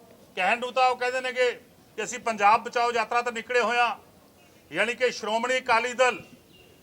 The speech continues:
ਜਿਹੜਾ, ਜਿਹਨੇ ਅੱਜ ਪੰਜਾਬ ਯਾਤਰਾ, ਪੰਜਾਬ ਬਚਾਓ ਯਾਤਰਾ ਦੇ ਨਾਂ ਦੇ ਉੱਤੇ ਥੱਲੇ ਆਪਣਾ ਪਰਿਵਾਰ ਬਚਾਓ ਯਾਤਰਾ ਸ਼ੁਰੂ ਕੀਤੀ ਹੋਈ ਆ,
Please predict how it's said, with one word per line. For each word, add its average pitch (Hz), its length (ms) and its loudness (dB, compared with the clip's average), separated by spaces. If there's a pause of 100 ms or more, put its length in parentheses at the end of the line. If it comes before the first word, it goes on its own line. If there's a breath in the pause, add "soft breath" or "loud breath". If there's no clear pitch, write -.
(160)
ਜਿਹੜਾ, 247 260 2
ਜਿਹਨੇ 240 460 -4
ਅੱਜ - 200 -6 (560)
ਪੰਜਾਬ 214 420 2
ਯਾਤਰਾ, 233 380 -2
ਪੰਜਾਬ 214 500 0
ਬਚਾਓ 233 300 2
ਯਾਤਰਾ 226 360 0
ਦੇ 240 100 -2
ਨਾਂ 214 240 -2
ਦੇ 240 80 0
ਉੱਤੇ 240 340 0
ਥੱਲੇ 226 540 0 (640)
ਆਪਣਾ 254 340 6
ਪਰਿਵਾਰ 233 600 6
ਬਚਾਓ 233 400 4
ਯਾਤਰਾ 214 380 2
ਸ਼ੁਰੂ 240 220 -8
ਕੀਤੀ 233 300 -14
ਹੋਈ 226 240 -2
ਆ, 220 220 2